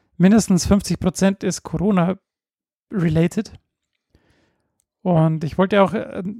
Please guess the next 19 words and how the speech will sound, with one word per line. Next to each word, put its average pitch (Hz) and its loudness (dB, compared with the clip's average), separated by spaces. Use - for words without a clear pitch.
eine 220 2
Corona-News 202 4
bringen, 220 0
weil, 196 -2
aber 185 -2
ich - -4
hab 190 -2
sie 196 0
nicht, 180 -2
ich 185 0
hab 190 0
die 185 -4
Quelle 208 4
nicht 170 4
mehr 175 2
gefunden, 214 -4
ähm, 190 -6
denn 190 2
ich, 180 -4